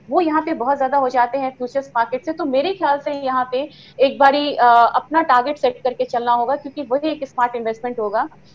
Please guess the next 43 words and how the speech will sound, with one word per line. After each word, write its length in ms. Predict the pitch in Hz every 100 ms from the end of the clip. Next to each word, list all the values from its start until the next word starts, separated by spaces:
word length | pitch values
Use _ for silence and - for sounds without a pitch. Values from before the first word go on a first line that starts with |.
| - - -
फिफ्टी 300 | 359 359 403
सिक्स 280 | 339 277 -
थाउजेंड, 320 | 247 247 294
फिफ्टी 280 | 302 320 339
सेवन 300 | 285 254 254
थाउजेंड 380 | 247 233 233 -
एक 240 | 240 262
zone 260 | 214 285 320
बनाना 340 | 277 240 240
चाहिए 300 | 240 240 262
कि 120 | 294 294
मुझे 280 | 254 262
अगर 260 | 302 247 302
इतना 280 | - - 349
profit 360 | 349 254 269 269
मिल 180 | 220 214
गया 220 | 220 294 - - -
तो 100 | 370
मैं 160 | 302 302
यहाँ 220 | 285 269
से 140 | 311
निकलूंगा। 640 | 262 240 262 277 262 285 349 - - -
अगर 200 | 294 311
मुझे 300 | 302 339 330
दोबारा 520 | - - 240 254 370
इन्वेस्ट-, 560 | 339 285 277 - 254
investment 520 | 269 262 254 262 262 -
करनी 280 | 226 240
है 160 | 240 277 - -
तो 60 | 294
मैं 160 | 285 302
correction 480 | 302 254 247 285
का 140 | 269 226
wait 200 | 208 208
करूंगा। 440 | 208 196 190 185 185 - - 349
तो 60 |
मुझे 220 | 330 349
लग 180 | 370 269
रहा 80 | 311
है 60 | 330
कि 160 | 349
सर 180 | 349 349
जो 180 | -